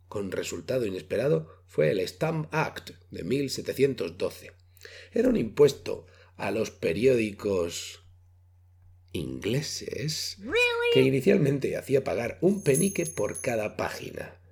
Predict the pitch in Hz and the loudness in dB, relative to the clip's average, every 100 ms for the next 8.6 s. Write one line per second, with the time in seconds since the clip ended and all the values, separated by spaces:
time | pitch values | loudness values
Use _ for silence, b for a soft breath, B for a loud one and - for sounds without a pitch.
0 | b b b b b - 127 92 120 127 | b b b b b 0 2 4 2 2
1 | 98 - 95 - 90 - 98 101 131 156 | 0 -2 -4 -4 -4 -4 -6 -6 -2 0
2 | 120 101 101 98 151 156 156 - - - | 0 -2 -6 -4 2 2 0 -8 -18 -2
3 | 123 113 120 160 196 160 147 - 170 147 | 2 2 4 2 6 6 6 6 4 4
4 | 139 120 113 - - 101 165 127 113 - | 4 2 0 -4 -4 2 2 2 -2 -4
5 | - 107 80 85 160 104 120 - - - | -6 -2 0 2 2 2 0 -2 -4 -2
6 | - - - - - B B B B 98 | 0 0 -2 -10 -10 B B B B -6
7 | - 160 139 110 82 - 127 135 147 143 | 2 2 4 2 0 0 2 4 2 0
8 | 156 156 139 170 - | 0 0 0 0 -4